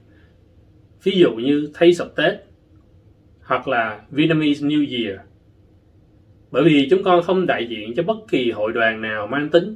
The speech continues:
cộng đồng để tổ chức sự kiện chỉ dành riêng cho cộng đồng Việt Nam.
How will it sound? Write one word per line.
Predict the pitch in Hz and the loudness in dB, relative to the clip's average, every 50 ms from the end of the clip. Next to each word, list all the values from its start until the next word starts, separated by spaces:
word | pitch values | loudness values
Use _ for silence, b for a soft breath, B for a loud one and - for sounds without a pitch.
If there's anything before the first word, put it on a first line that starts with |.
| - - | -10 -8
cộng | - - - 123 127 | -8 -6 -6 -2 0
đồng | 127 117 110 104 95 92 90 - _ _ _ _ b b b b b b b b b _ | 0 0 0 -2 -6 -14 -18 -20 _ _ _ _ b b b b b b b b b _
để | - 120 113 - | -12 -10 -6 -4
tổ | 127 123 131 131 | -2 -2 -2 0
chức | 220 220 110 - | -2 -2 -4 -6
sự | - 135 123 123 | -6 -6 -6 -6
kiện | - 117 107 107 107 | -6 -8 -10 -10 -10
chỉ | 110 120 135 151 | -6 -2 0 2
dành | 156 131 123 | 2 0 0
riêng | 120 131 143 139 143 143 | -2 -2 -2 -2 -2 -4
cho | - 151 147 143 139 - | -2 0 0 0 0 -2
cộng | - 110 104 117 | -6 -10 -8 -6
đồng | 113 104 101 92 95 95 | -6 -6 -6 -8 -10 -14
Việt | 104 104 104 | -16 -16 -12
Nam. | 110 117 120 120 120 | -10 -8 -8 -8 -8